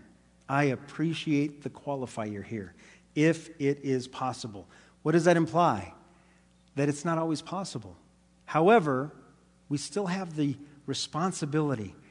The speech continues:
and the opportunity that as much as depends on us, to pursue peace with another person.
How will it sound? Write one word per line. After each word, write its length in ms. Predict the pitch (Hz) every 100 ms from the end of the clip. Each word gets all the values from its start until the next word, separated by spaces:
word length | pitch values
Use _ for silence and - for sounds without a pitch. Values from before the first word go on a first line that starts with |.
| - -
and 560 | 214 226 156 117 117 117 - - _
the 180 | 139 139 156
opportunity 840 | 180 208 180 - 185 151 120 101 - - -
that 160 | 143 143 - -
as 240 | 139 123
much 400 | 143 160 214 214
as 120 | 202
depends 360 | 190 175 175 175
on 160 | 160 151
us, 480 | 185 240 - - - _ _ _ -
to 140 | -
pursue 480 | 143 147 - - 190
peace 460 | - - 170 151 -
with 100 | 139
another 280 | 139 135
person. 440 | 131 147 135 -